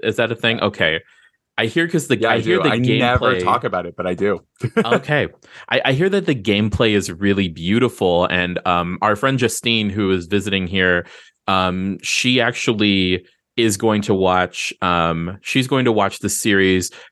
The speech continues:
Speaker 1: because, uh, she, her ex was, like, used to play it in front of her, and she thought that the storytelling was also really beautiful. Um, she didn't play the game, but, like, it was, it was, it captivated her that much, and I thought that was really interesting.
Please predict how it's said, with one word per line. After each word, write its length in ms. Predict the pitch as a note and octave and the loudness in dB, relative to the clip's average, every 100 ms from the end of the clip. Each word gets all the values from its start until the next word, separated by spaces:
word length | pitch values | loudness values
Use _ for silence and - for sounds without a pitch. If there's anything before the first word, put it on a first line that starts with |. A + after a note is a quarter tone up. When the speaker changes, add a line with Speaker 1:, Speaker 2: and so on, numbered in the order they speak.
| - | -2
Speaker 1:
because, 640 | G#2 G2+ A2 F#2 F#2 F2 - | -2 0 0 2 0 -2 -2
uh, 160 | F#2 | -2
she, 520 | F2 - - A2 G#2+ G#2 | 0 -2 -2 0 -2 -6
her 260 | - A#2+ - | -2 0 0
ex 380 | F#2+ F#2+ - - | -2 -2 -8 -6
was, 220 | G2+ G2+ | -4 0
like, 180 | F#2 - - - | -2 -4 -18 -12
used 340 | G2 G#2+ G#2 | -2 -2 0
to 80 | F#2+ | -4
play 360 | - - D#2+ F#2 | -4 -2 0 2
it 340 | E3 - - _ - _ | 0 -4 -16 _ -20 _
in 160 | G#2 G2+ | -2 0
front 240 | G2+ F2 | 0 0
of 100 | G2+ | 0
her, 480 | - B2+ C3 C3+ C#3+ | 0 0 2 0 -2
and 540 | F#2+ F#2 F2+ F2+ F2+ F2+ _ _ | -2 2 2 0 -4 -8 _ _
she 240 | - - | -4 -2
thought 220 | G#2 G2 F#2 | 2 0 0
that 100 | F#2+ | -2
the 60 | |
storytelling 500 | G2 F#2+ F2+ F2+ F2+ | 0 2 0 0 -2
was 100 | E2+ | 0
also 180 | F2 - | 0 0
really 260 | D#2+ E2 E2 | 0 0 -2
beautiful. 720 | E2 E2+ E2 E2 - F#2 - | 0 0 0 -2 -2 -4 -6
Um, 200 | - F#2+ F#2 | -2 -2 0
she 140 | - | 0
didn't 200 | D3 B2+ | 0 0
play 120 | A#2 A2 | 0 0
the 80 | F2+ | 0
game, 240 | F2 E2 | -2 -2
but, 200 | F2 C#2+ | -4 -4
like, 220 | F2+ D#2 - - C#2 _ | -4 -6 -10 -18 -20 _
it 100 | F#2 | -2
was, 360 | E2+ F2 E2+ - - - _ - - | 0 0 0 -6 -16 -20 _ -18 -2
it 180 | A#2 G#2+ | 0 2
was, 160 | G#2 - | 0 0
it 220 | A2+ - | -4 -6
captivated 580 | - C3+ - A#2 G#2 F2+ | -4 -4 -2 0 0 0
her 120 | F#2+ | 0
that 180 | F2 D#2+ | 0 -2
much, 260 | F2+ D#2 | -2 -4
and 80 | F#2 | -4
I 80 | E2+ | -4
thought 220 | F#2 G2 | -2 -2
that 80 | F2 | -2
was 160 | F2 E2+ | -6 -4
really 340 | F2+ F2 E2+ | 0 2 0
interesting. 640 | E2+ E2+ - - - - | -2 -4 -6 -6 -6 -8